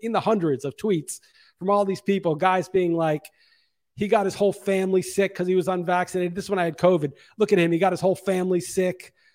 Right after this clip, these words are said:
And, you know, you're an anti-vaxxer." And you're killing people. I, I've got a hundred tweets. You're a conspiracy theorist. You're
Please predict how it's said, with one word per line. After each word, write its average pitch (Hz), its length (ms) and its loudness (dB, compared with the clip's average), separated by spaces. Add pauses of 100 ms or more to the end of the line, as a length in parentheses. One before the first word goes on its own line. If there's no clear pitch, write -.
(180)
And, 143 320 -8
you 147 80 -6
know, 143 60 -6
you're 190 240 0
an 196 60 -6
anti-vaxxer." 185 1200 0
And 139 200 -6 (380)
you're 165 140 0
killing 202 420 2
people. 196 380 -2
I, 233 180 4
I've 262 180 0
got 294 140 0
a 233 60 0
hundred 233 440 -2
tweets. 147 340 -4
You're 202 120 4
a 190 40 -4
conspiracy 190 760 -2
theorist. 185 560 0
You're 185 180 0